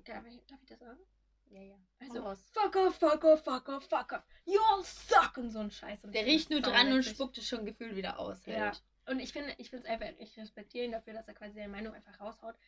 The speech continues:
Speaker 1: Ähm, weil am Ende probieren die ja quasi immer das Essen, die Juroren. Und wenn's einem, wenn's ihm nicht schmeckt, dann spuckt das auch einfach aus.
Speaker 2: Ja.
Speaker 1: So, Respekt dafür.
Speaker 2: Ja. <laughs>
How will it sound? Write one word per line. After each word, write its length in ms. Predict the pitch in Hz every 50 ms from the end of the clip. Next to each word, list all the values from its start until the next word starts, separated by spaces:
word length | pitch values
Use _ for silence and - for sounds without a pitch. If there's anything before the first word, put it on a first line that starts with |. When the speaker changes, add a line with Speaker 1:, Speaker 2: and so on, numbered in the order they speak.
| _ _ _ _ _
Speaker 1:
Ähm, 500 | - 220 214 214 214 214 214 214 214 214 -
weil 200 | _ - 220 220
am 120 | 220 220 -
Ende 400 | - 240 262 277 269 269 247 - _
probieren 320 | _ 247 214 226 262 285 277
die 80 | 240
ja 100 | 220 220
quasi 300 | 220 - - 214 214 220
immer 140 | 190 208 214
das 120 | 202 208 _
Essen, 220 | - 214 _ 233
die 100 | 214 208
Juroren. 440 | 208 208 208 208 214 214 214 226 247 _
Und 140 | _ 220 214
wenn's 200 | 214 214 214 -
einem, 260 | - 220 208 208 208 - -
wenn's 220 | 208 214 208 -
ihm 80 | 220 208
nicht 120 | 214 214
schmeckt, 220 | - 247 240 240
dann 100 | - 208
spuckt 220 | - _ - 214 _
das 120 | - - _
auch 40 | 269
einfach 200 | 262 - _ _
aus. 180 | 240 240 240 240 _ _ _ _ _ _ _ _ _ _ _ _ _ _ _ _ _ _
Speaker 2:
Ja. 200 | - 208 208 208 208 _ _ _ _ _
Speaker 1:
So, 140 | _ - 233
Respekt 360 | _ 214 214 _ 247 240 _
dafür. 300 | 294 311 311 - 269 247 _ _ _ _ _ _ _ _ _ _ _ _ _ _ _ _ _ _ _ _ _ _ _ _ _
Speaker 2:
Ja. 100 | 240 202 - _ _
<laughs> 720 | 254 247 240 - 392 - - 392 330 415 403 - - 320 330